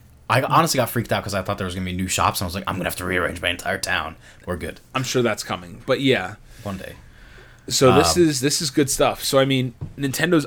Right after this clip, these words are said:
Speaker 2: obviously capitalizing on the, the hype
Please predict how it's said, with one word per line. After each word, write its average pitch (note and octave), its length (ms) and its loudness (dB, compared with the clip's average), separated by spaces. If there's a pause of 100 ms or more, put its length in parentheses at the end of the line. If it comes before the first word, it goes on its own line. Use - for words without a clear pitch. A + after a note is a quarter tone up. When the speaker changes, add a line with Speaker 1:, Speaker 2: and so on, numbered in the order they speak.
(120)
Speaker 2:
obviously C3+ 460 -2
capitalizing A#2 920 -2
on A2+ 420 0 (120)
the, A2 480 -4 (120)
the G#2 480 -8
hype A#2+ 480 -2